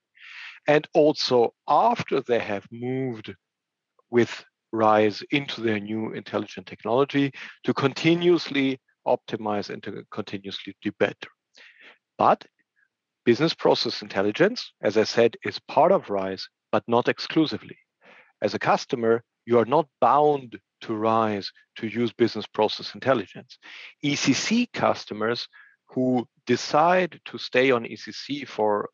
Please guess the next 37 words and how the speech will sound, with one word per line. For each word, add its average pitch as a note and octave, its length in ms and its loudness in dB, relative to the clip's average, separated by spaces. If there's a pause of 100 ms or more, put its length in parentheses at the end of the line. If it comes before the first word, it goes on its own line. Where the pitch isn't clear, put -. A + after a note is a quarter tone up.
(120)
a - 60 -10
couple A#2+ 360 -2
of G2+ 180 -8
years A2 460 -4 (420)
and A2+ 140 -4
ask C3+ 280 2
themselves, A2+ 440 -2
"How A#2 140 2
can A2 200 -8
I G#2+ 40 -2
best B2+ 320 0
prepare C3+ 400 0
myself A2 500 -4
and, A2+ 200 -10 (460)
and, A#2 160 0
and, A#2 300 -4
and A2+ 240 -2
optimize A#2+ 540 0
my A2 100 0
processes A2 600 -6
already G2+ 360 -6
now?" B2 240 0 (320)
can A2+ 200 -4
use G#2 180 -8
business G#2+ 360 -6
process - 480 -6
intelligence. B2 640 -2 (360)
And B2+ 120 2
customers C3+ 460 0
who C3 140 4
have A#2+ 200 4 (160)
already F#3+ 520 4
moved A#2 420 -12 (380)
to B2+ 100 -2
S A#2 180 -4
four G#2+ 200 -2
hana C3+ 600 -2